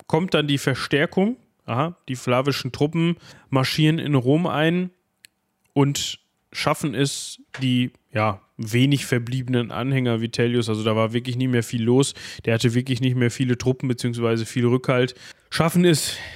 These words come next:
die niederzustrecken und, ähm, Vitellius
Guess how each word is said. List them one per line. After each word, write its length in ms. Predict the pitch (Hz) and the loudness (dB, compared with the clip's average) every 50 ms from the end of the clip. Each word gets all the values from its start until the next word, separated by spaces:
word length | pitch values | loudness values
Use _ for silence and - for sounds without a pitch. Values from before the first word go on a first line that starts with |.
| - - - _ _ _ - | -18 -18 -20 _ _ _ -2
die 140 | 147 147 | 2 4
niederzustrecken 1040 | 147 147 151 151 151 143 - - 135 120 - - 127 127 - - 127 120 120 113 107 - - - - - | 6 6 6 6 6 4 4 2 0 0 2 0 0 0 2 0 0 0 0 -2 -4 -8 -14 -20 -14 -8
und, 400 | - 120 120 113 107 - - - - | -6 -4 -4 -4 -6 -10 -14 -12 -10
ähm, 360 | 113 107 101 101 101 101 98 - - | -10 -8 -8 -8 -8 -10 -12 -12 -10
Vitellius 960 | 120 120 131 123 - - 127 123 123 120 120 120 113 - - - - - | -6 -6 -6 -4 -2 -2 0 0 2 2 2 2 2 0 -4 -8 -12 -14